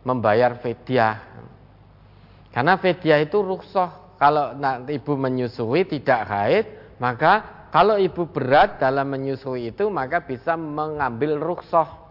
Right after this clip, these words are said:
Nah, ketika mengambil rukhsah tidak puasa, kewajibannya bayar fidyah. Namun jika kondisinya bareng dengan haid,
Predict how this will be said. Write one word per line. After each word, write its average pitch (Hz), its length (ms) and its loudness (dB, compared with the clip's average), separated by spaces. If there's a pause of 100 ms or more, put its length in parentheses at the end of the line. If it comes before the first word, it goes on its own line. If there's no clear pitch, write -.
(920)
Nah, 90 160 -12
ketika 196 460 4
mengambil 170 480 4
rukhsah 151 320 -2
tidak 135 340 0
puasa, 135 800 2 (1040)
kewajibannya 127 720 2
bayar 113 380 0
fidyah. 107 720 -2 (200)
Namun 170 400 2
jika 160 320 4
kondisinya 160 800 -2
bareng 123 480 -2
dengan 123 400 -4
haid, 98 480 -4